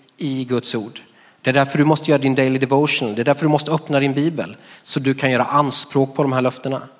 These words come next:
Anspråk på Guds sanningar för dig. Vågar vi lita på att Guds ord bär oavsett hur omständigheterna ser ut? Det är här tron kom in, eller hur?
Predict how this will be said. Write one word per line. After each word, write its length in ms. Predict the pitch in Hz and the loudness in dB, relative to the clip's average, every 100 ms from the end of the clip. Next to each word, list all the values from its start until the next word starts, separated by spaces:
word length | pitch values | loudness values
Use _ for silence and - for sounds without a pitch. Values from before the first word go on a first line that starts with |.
| _ _ _ _ _ _ | _ _ _ _ _ _
Anspråk 540 | - 156 - - 139 | 0 2 2 0 0
på 80 | 143 | -2
Guds 240 | 139 135 - | -4 -4 -2
sanningar 360 | 147 131 135 | -2 0 -2
för 120 | 135 | -2
dig. 180 | 117 98 - _ _ _ _ _ _ _ _ _ _ _ _ _ | -6 -8 -14 _ _ _ _ _ _ _ _ _ _ _ _ _
Vågar 480 | 135 165 190 151 151 | 0 4 6 4 2
vi 80 | 214 | 0
lita 300 | 233 - 156 | -2 -4 -2
på 120 | 147 | 0
att 180 | 139 135 | -2 -2
Guds 360 | 160 160 - | -2 -2 -6
ord 280 | 160 131 131 | -4 -4 -4
bär 640 | 123 120 117 123 127 123 - _ _ _ _ _ | 0 2 4 2 0 -8 -20 _ _ _ _ _
oavsett 760 | - 208 156 127 123 - 135 - | -2 0 2 2 2 0 -2 2
hur 60 | |
omständigheterna 640 | 139 131 - 110 110 110 143 | 2 2 -2 -2 -4 -2 -2
ser 140 | - | -2
ut? 240 | 104 - - _ _ _ _ _ _ _ - | -6 -10 -20 _ _ _ _ _ _ _ -4
Det 80 | |
är 40 | 135 | 0
här 100 | 156 | 2
tron 260 | - 160 | 2 0
kom 180 | 151 147 | 0 -2
in, 140 | 120 104 | -2 -4
eller 120 | 104 | -8
hur? 140 | 117 | -12